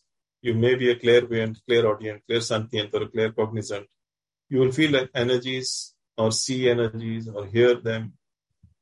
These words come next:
or be cognizant of them. Whichever way you want to feel, just don't question, just immerse yourself in these energies and just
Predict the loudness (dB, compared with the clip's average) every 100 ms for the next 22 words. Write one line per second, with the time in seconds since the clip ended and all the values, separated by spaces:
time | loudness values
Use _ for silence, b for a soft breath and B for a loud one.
0 | _ -8 -6 -6 -6 0 2 2 2 0
1 | -2 -2 -4 -10 -18 -20 _ _ _ _
2 | _ _ _ _ _ _ _ _ _ _
3 | _ _ _ _ _ _ 0 4 6 6
4 | 4 2 2 0 -2 -6 -6 -2 0 0
5 | -2 -12 _ _ 0 0 0 0 0 -6
6 | -8 -8 -12 _ -6 -6 -4 -2 2 2
7 | 2 -2 -6 -10 -16 -6 -4 -2 -4 -4
8 | -6 -6 -4 -4 -6 -8 -10 -8 -8 -8
9 | -10 -14